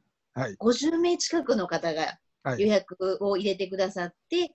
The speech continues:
Speaker 2: 吉田塾特別バージョンということで、
Speaker 1: はい。
Speaker 2: 引き初め大会を、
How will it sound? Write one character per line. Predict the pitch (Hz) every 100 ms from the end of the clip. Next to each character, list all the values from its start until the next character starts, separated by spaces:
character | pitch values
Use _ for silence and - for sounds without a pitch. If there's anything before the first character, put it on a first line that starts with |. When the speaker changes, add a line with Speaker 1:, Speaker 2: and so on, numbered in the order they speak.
| -
Speaker 2:
吉 | 254 262
田 | 302
塾 | 285 185 170
特 | 226 - 233
別 | 240 240
バ | 233 285
ー | 247
ジ | 220
ョ |
ン | 214
と | 208
い | 214
う |
こ | 214
と | 208 214
で、 | 302
Speaker 1:
は |
い。 | 311
Speaker 2:
引 | 226
き | 254
初 | 233
め | 233
大 | 226 226 220
会 | - 160
を、 | 139